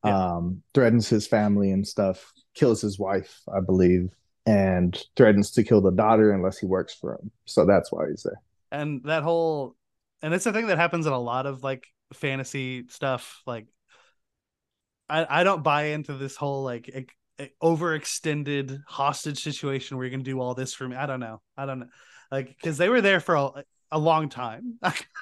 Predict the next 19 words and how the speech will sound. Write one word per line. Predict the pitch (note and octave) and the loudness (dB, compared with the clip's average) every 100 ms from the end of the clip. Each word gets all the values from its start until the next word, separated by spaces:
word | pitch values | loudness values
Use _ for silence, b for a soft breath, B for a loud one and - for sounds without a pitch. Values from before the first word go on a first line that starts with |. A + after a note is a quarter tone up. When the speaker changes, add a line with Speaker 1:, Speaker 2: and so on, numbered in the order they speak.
| - | 0
Speaker 1:
But | C3 F#3+ | 8 8
Speaker 2:
Yeah. | |
Speaker 1:
regardless, | E3 E3+ F#3+ E3+ D#3+ G#3 - - B B B B _ - | 8 4 0 0 -4 -8 -10 -20 B B B B _ 0
um, | D#3+ D#3+ D3 C3+ B2 A2+ G#2 B2 _ _ - _ - | 4 4 4 2 -2 -8 -16 -20 _ _ -20 _ 4
I, | D#3+ F#3 F#3+ F#3 E3+ C3 - _ _ _ | 6 6 4 0 -2 -6 -12 _ _ _
you | - F#3+ | -8 -4
can | G3 E3 | -2 -2
kinda | D#3 F#3 G3+ A3 | 0 0 0 -4
see, | - F#3 F#3 F#3 E3+ | -4 -6 -6 -6 -8
and | - D#3 C#3+ | -6 -6 -6
this | C3 E3 | -6 -6
is, | G3 D#3+ | -6 -2
this | G3+ A#3+ | 0 0
is | B3 | 4
what | G3+ | 4
I | F3+ | 4
took | E3+ C#3+ | 4 0
from | D3 C3+ | -2 -4
it. | C#3+ | -6